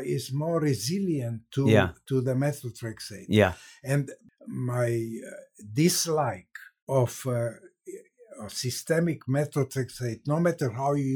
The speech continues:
Speaker 1: use it,
Speaker 2: Right.
Speaker 1: one injection or subsequent
Speaker 2: Yeah.
Speaker 1: injections, the two kinds of
Speaker 2: Yeah.
Speaker 1: treatments,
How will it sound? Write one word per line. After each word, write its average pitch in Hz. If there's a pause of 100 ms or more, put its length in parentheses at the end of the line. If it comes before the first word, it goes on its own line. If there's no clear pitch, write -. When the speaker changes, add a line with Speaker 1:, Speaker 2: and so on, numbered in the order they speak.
Speaker 1:
use 123
it, 120 (140)
Speaker 2:
Right. 110
Speaker 1:
one 147
injection 139 (260)
or 120
subsequent 143
Speaker 2:
Yeah. 139
Speaker 1:
injections, 127
the 104 (100)
two 127
kinds 127
of 117
Speaker 2:
Yeah. 101
Speaker 1:
treatments, 143